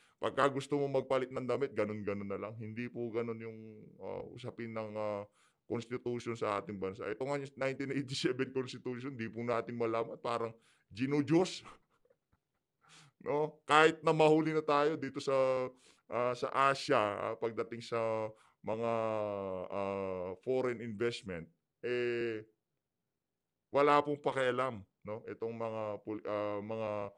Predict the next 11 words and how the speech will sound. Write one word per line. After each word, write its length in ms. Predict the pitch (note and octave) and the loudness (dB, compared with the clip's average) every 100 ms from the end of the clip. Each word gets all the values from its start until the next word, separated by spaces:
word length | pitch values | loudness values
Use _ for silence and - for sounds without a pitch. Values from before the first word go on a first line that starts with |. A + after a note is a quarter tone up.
| _ _ _ | _ _ _
politiko 560 | - A#2+ B2 A#2 A2 B2 | -4 -2 -2 -6 -4 0
na 160 | B2+ | 0
to 240 | B2 A2+ F2 | 0 -2 0
at, 120 | F#2+ | -2
ah, 720 | A2 G#2 G2+ G2+ F#2+ F2+ F2 - - - - _ _ _ _ G#2+ | 0 0 0 0 -2 -4 -6 -8 -12 -16 -20 _ _ _ _ 0
ayaw 320 | B2 C3 C3 B2+ | 2 4 4 4
baguhin 640 | A#2 A#2 B2 A#2 B2 A#2+ | 4 4 2 -2 -2 -4
itong 320 | G2+ - F#2 F#2 | -6 -10 -8 -6
ating, 400 | F#2 - G2 F#2 | -6 -8 -12 -10
ah, 240 | F2+ F2 | -10 -10
mga, 260 | F2+ F#2+ G2 | -10 -8 -6